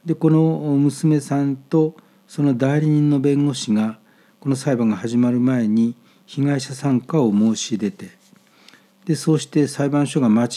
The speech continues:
ってそれを認めてしまったと。あ、事件に関わっている検察官も裁判官も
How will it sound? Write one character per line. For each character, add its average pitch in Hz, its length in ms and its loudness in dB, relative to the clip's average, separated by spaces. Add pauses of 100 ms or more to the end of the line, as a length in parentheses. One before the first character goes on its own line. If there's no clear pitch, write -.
(100)
っ 143 60 0
て 123 160 -6
そ - 160 -8
れ 110 80 0
を 104 40 0
認 107 220 0
め 120 80 2
て 113 120 -10
し - 140 -8
ま 101 80 -4
っ 101 80 -18
た - 120 -20
と。 - 100 -20 (1200)
あ、 135 100 -10
事 123 140 -2
件 135 160 4
に 113 80 4
関 117 200 -8
わ 135 140 -2
っ 131 60 -4
て - 240 -6
い 110 100 4
る 123 440 0
検 131 240 0
察 135 200 -6
官 107 260 2
も 107 120 0
裁 127 220 -4
判 127 200 0
官 101 280 -2
も 98 180 -4